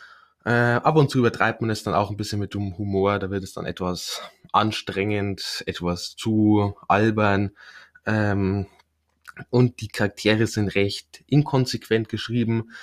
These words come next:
Ähm, vor allem so Batman und Robin. Ähm, manchmal sind die echt recht schlau, also vergleichsweise schlau.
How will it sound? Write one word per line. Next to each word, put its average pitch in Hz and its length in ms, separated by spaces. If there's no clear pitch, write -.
Ähm, 98 320
vor - 140
allem 104 180
so 98 180
Batman 101 440
und 95 100
Robin. 110 580
Ähm, 98 600
manchmal 101 360
sind 104 220
die 90 300
echt - 300
recht - 160
schlau, 104 560
also 87 280
vergleichsweise 101 680
schlau. 101 360